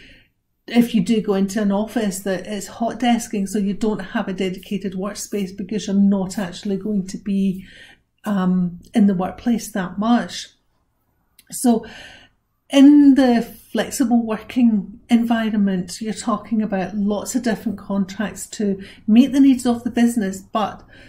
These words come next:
there is also an argument that by offering a much wider range of employment contracts and employment engagement conditions for workers, you're going to capture a much larger audience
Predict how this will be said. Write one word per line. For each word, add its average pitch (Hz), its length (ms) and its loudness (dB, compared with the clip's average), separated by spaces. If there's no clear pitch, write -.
there 226 140 2
is 220 140 4
also 220 300 0
an 208 100 2
argument 202 600 -2
that 190 340 -6
by 196 220 -2
offering 208 720 0
a 220 80 -2
much - 400 0
wider 220 480 2
range 202 460 0
of 190 160 -8
employment 233 500 -2
contracts 196 640 -6
and 190 200 -4
employment 190 800 -2
engagement 220 640 2
conditions 240 840 2
for 196 320 -4
workers, 185 760 -4
you're 208 380 0
going 208 320 0
to - 120 -10
capture - 460 -10
a 196 40 0
much 196 420 0
larger 190 520 -4
audience 202 640 -4